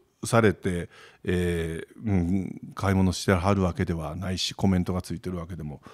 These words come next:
ないんですけど、面白いなとは思いましたね。うん。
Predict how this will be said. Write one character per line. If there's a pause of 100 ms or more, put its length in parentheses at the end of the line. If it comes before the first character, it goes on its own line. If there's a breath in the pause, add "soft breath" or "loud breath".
(500 loud breath)
な
い
ん
で
す
け
ど、 (640 soft breath)
面
白
い
な (380)
と
は
思
い
ま
し
た
ね。 (500)
う
ん。